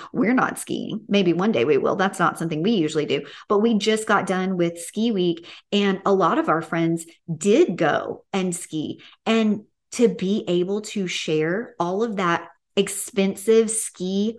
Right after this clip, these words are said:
wear, if you did not run it into the ground 'cause you didn't ski a million times, and you can pass that on to a friend who has kids who are going skiing for the first time, or even adults <laughs> pass theirs on to another adult that could wear it,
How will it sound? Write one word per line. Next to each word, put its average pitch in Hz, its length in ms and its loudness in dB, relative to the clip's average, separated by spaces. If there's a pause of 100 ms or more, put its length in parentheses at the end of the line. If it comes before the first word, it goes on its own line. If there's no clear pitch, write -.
(120)
wear, 180 560 2 (420)
if 202 160 4
you 196 340 2
did 190 340 4
not 180 340 2
run 175 260 2
it 180 100 -2
into 185 240 -4
the 175 80 -6
ground 170 340 0
'cause 190 140 -4
you 185 80 -2
didn't 175 240 0
ski 175 260 -4
a 175 40 -2
million 175 320 -2
times, 180 340 -4
and 202 120 -4
you 240 60 0
can 381 180 -4
pass - 380 -2
that 190 160 0
on 190 140 2
to 196 180 0
a 160 40 0
friend 175 300 -2
who 202 120 2
has 196 180 2
kids 208 280 0
who 214 80 2
are 208 100 2
going 208 200 -2
skiing 208 300 -4
for 208 100 0
the 202 80 0
first 208 220 -2
time, 226 180 0
or 240 100 6
even 269 260 2
adults 233 540 4
<laughs> - 20 -20
pass 269 400 0
theirs 269 360 4 (380)
on 240 280 4
to 226 360 6 (340)
another 247 440 6
adult 214 460 0
that 214 180 -2
could 226 220 -2
wear 185 200 2
it, 247 200 0